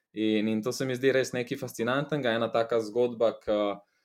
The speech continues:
mislim in bi jaz tudi želel ljudem pomagati na tak način, da jih bomo imeli takih zgodb čim več, ker, ker se da, ti si živ dokaz,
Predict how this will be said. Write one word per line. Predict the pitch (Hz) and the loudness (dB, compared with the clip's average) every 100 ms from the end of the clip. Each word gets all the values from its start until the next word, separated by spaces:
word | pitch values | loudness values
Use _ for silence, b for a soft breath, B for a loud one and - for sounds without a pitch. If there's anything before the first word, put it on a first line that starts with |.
| _ _ _ _ 107 | _ _ _ _ -6
mislim | 117 131 156 156 147 131 120 | -2 6 6 8 4 4 0
in | 120 120 | 0 2
bi | 131 | 4
jaz | 139 139 | 4 4
tudi | 127 | -2
želel | 123 131 123 | 2 4 4
ljudem | 120 131 127 | 2 0 0
pomagati | 120 110 117 131 127 | 0 2 2 2 0
na | 113 | 0
tak | 117 117 | 0 0
način, | 117 - 131 123 | -6 -6 -4 0
da | 113 | 4
jih | 113 107 | 4 4
bomo | 117 | 0
imeli | 113 117 120 | 0 0 0
takih | 120 120 | -2 -2
zgodb | 110 120 113 | -2 -2 -2
čim | - 127 113 | -6 -2 4
več, | 101 90 - | 4 2 -2
ker, | 101 101 92 | 0 0 -2
ker | - 101 | -4 -2
se | 107 | 0
da, | 110 147 | 4 4
ti | 147 117 | 2 -2
si | 117 | -6
živ | 110 120 107 | 0 2 2
dokaz, | 104 139 139 | 4 6 6